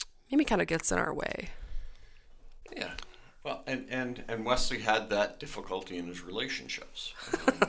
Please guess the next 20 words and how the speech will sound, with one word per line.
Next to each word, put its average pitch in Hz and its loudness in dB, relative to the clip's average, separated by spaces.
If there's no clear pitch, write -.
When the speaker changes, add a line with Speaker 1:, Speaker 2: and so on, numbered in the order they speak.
Speaker 1:
<laughs> - 0
Speaker 2:
you 107 -6
know, 98 -6
I - -8
mean, 95 -10
not, 98 -6
not 98 -8
to - -8
go 95 -4
into 90 0
lots - 0
about, - -2
about - 0
Wesley, - 10
but 90 -2
I 87 -4
mean, 87 -4
this - -2
is - -4
a, 90 0